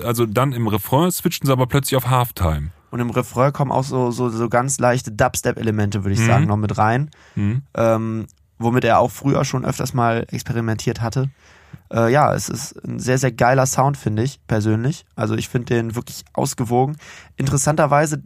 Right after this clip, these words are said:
Speaker 2: der Track hat mich, als ich ihn das erste Mal als Single-Auskopplung gehört habe, nicht direkt gekriegt. Ich musste ihn schon so vier, fünf Mal hören, bis ich irgendwie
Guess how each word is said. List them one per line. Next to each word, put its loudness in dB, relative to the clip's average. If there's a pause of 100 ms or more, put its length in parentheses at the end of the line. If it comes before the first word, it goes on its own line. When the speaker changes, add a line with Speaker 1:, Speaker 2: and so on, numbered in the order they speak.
(100)
Speaker 2:
der 0
Track -2
hat -2
mich, -6
als -2
ich -4
ihn 0
das 0
erste 2
Mal 4
als 0
Single-Auskopplung 0
gehört 4
habe, 4
nicht -4
direkt 0
gekriegt. -4 (420)
Ich -10
musste 2
ihn 0
schon 0
so -4
vier, -2
fünf -6
Mal 2
hören, 2
bis -6
ich -12
irgendwie -2